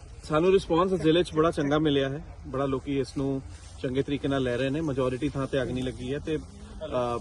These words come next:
ਪਿਛਲੇ ਸਾਲ ਨਾਲੋਂ ਬਹੁਤ ਜ਼ਿਆਦਾ ਘਟ ਗਏ ਨੇ ਕੇਸਿਸ। ਅ, ਫਿਰ ਮੇਰੀ ਬਸ ਇਹੀ ਅਪੀਲ ਹੈਗੀ ਹੈ ਕਿ ਸਾਰਿਆਂ ਨੂੰ ਕਿ ਸੀਜ਼ਨ ਆਪਣਾ ਮੁੱਕ ਚੱਲਿਆ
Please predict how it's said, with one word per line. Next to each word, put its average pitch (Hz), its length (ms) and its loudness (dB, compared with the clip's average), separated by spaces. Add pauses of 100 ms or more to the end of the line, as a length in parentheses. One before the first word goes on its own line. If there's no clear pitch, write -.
(120)
ਪਿਛਲੇ 147 300 0
ਸਾਲ 143 240 0
ਨਾਲੋਂ 139 240 0
ਬਹੁਤ 131 260 0
ਜ਼ਿਆਦਾ 143 240 4 (120)
ਘਟ 120 100 -4
ਗਏ 117 140 -4
ਨੇ 123 100 -4
ਕੇਸਿਸ। 131 320 -8
ਅ, 120 1080 -2 (140)
ਫਿਰ 147 100 -2
ਮੇਰੀ 151 200 0
ਬਸ 165 200 0
ਇਹੀ 180 220 2
ਅਪੀਲ 175 280 0
ਹੈਗੀ 156 280 -2
ਹੈ 214 60 -4
ਕਿ 208 140 -10
ਸਾਰਿਆਂ 170 300 -2
ਨੂੰ 208 120 -8
ਕਿ 196 360 -8 (500)
ਸੀਜ਼ਨ 156 280 0
ਆਪਣਾ 165 320 2
ਮੁੱਕ 156 260 -2
ਚੱਲਿਆ 151 280 0